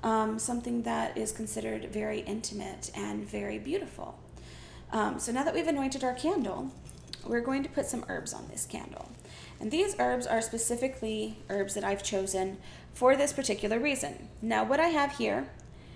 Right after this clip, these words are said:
is lavender, now, lavender is a purple herb. It's, um, something that you can put in food.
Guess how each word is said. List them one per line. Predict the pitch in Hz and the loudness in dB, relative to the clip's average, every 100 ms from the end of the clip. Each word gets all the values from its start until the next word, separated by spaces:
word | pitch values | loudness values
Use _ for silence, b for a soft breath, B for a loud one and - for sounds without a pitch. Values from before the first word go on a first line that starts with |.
| B B | B B
is | 208 214 214 | 4 4 4
lavender, | 226 240 214 214 240 320 - - - - - - | 6 6 6 2 0 -2 -6 -16 -16 -16 -16 -4
now, | 233 226 | 4 6
lavender | 233 277 349 339 | 6 6 6 6
is | - 233 | 4 2
a | 226 | 0
purple | 233 - 220 202 247 269 | -2 -2 -2 0 -2 -2
herb. | 202 233 - - | -2 -2 -4 -2
It's, | 220 - - | 0 0 0
um, | 208 202 196 160 165 B B B | 2 2 2 0 -4 B B B
something | - 226 233 | -4 -2 0
that | 226 | 0
you | 226 220 | -2 -2
can | 233 220 208 202 | 0 2 2 0
put | - | 0
in | 202 202 | 0 -2
food. | - 190 240 381 | -2 -4 -2 -4